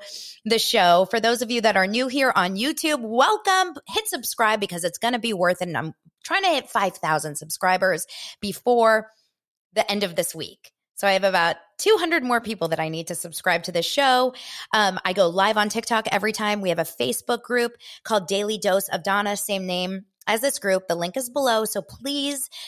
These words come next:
sign up. And if you are, or, or, you know, what is it called?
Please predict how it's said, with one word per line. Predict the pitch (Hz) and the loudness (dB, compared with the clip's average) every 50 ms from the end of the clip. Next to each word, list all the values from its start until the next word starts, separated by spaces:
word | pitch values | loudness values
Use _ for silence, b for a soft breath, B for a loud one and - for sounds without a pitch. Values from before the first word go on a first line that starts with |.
| B B | B B
sign | - - 233 226 220 220 | -4 -2 -2 0 0 0
up. | 214 226 226 - - | 0 0 0 -2 -4
And | 214 220 | -2 -2
if | 214 208 214 233 | -2 -2 -2 -2
you | 240 233 226 | 0 2 4
are, | 208 208 202 | 4 4 4
or, | - 208 202 202 190 202 - - | 4 4 4 4 2 -2 -6 -4
or, | 202 185 180 170 170 170 160 - _ _ _ _ _ _ _ _ _ _ _ _ | 0 2 2 4 4 2 0 -2 _ _ _ _ _ _ _ _ _ _ _ _
you | 156 160 | -12 -10
know, | 147 135 135 127 - - _ _ | -8 -8 -8 -8 -10 -14 _ _
what | - 196 202 | -8 -8 -6
is | 190 185 | -6 -6
it | 175 | -8
called? | - 135 143 | -8 -10 -12